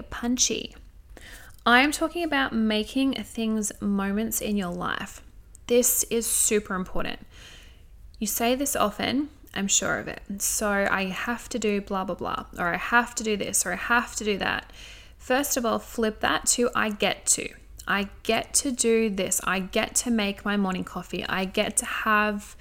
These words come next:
this beaut-, you know, I get to put face cream on my face.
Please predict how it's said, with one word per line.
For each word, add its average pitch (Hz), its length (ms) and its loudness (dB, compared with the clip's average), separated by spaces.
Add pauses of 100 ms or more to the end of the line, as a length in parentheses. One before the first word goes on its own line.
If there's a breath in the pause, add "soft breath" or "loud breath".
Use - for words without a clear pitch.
(400 loud breath)
this 214 200 2
beaut-, 214 400 2
you 214 140 0
know, 185 280 0 (100)
I 202 80 4
get 202 240 4
to 220 100 4
put 202 220 0
face 196 240 2
cream 202 180 2
on 190 80 0
my 180 140 -4
face. - 420 -6